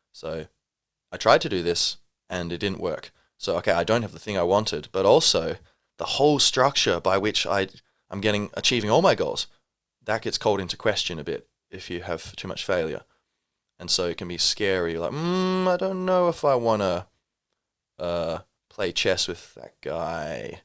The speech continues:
'cause if I lose, then maybe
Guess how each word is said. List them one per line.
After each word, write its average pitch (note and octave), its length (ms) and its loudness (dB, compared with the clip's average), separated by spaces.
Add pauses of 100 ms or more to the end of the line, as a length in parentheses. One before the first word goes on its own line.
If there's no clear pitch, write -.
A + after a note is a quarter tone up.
(360)
'cause D#2+ 240 -18
if D#2+ 140 -8
I A#1 100 0
lose, F2+ 640 -12
then E2+ 180 -6
maybe E2+ 480 -6